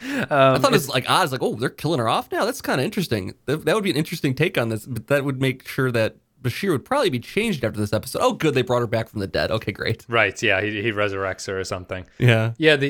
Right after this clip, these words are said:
Speaker 1: it, it's very much like a, uh, the steroid overdose or something. You're, you're on, like, epinephrine <laughs> or something. You're just
Speaker 2: Yeah,
Speaker 1: super
Speaker 2: maybe.
Speaker 1: pumped up.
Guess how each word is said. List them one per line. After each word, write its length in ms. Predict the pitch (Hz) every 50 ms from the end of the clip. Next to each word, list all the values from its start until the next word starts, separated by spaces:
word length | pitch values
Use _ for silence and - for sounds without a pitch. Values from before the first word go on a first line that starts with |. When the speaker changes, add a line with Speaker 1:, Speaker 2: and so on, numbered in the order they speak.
| 147 143
Speaker 1:
it, 200 | 139 139 139 139
it's 180 | 143 135 131 135
very 180 | 139 139 135
much 220 | 131 131 127 - 131
like 220 | 120 113 - -
a, 180 | 110 107 107 101
uh, 220 | 98 98 95 95
the 100 | 92 104
steroid 580 | 101 - - - - 120 117 117 113 107 104 104
overdose 480 | 104 98 95 101 98 98 95 - -
or 40 | 101
something. 340 | - 107 98 90 - 98 98
You're, 180 | 98 95 101
you're 220 | 104 101 101 104 104
on, 160 | 104 101 98
like, 180 | 95 95 98 98
epinephrine 600 | 98 98 98 101 101 98 - - 95 95 92 -
<laughs> 40 | -
or 40 | -
something. 500 | - - - - 135 - 127 - - 147
You're 100 | 123 120
just 280 | 117 - 135 127 - 147
Speaker 2:
Yeah, 100 | 147 143
Speaker 1:
super 100 | 127 131
Speaker 2:
maybe. 100 | 139 135
Speaker 1:
pumped 240 | 123 117 110 113
up. 360 | 113 104 104 - - - _